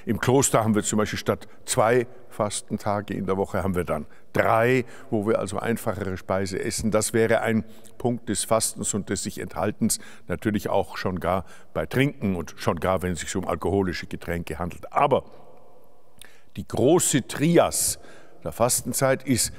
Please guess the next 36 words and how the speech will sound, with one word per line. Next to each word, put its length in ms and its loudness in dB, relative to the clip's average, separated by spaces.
Beten, 640 2
Fasten 640 2
und 220 -2
Almosen 540 6
geben. 340 -6
Da 80 4
spürt 320 2
man, 180 4
wie 80 4
das 240 4
Ganze 340 0
schon 300 0
sehr 160 2
viel 240 2
weiter 400 4
wird 240 2
und 160 2
sich 200 -4
sehr 280 4
auf 480 4
das 260 -2
Osterfest 680 0
hin 300 2
erweitert, 880 -2
indem 360 0
wir 160 2
also 360 2
beten. 640 4
Man 140 -6
kann 180 -2
zum 160 -2
Beispiel 240 2
in 40 -2
der 100 -2
Fastenzeit 600 0
den 160 2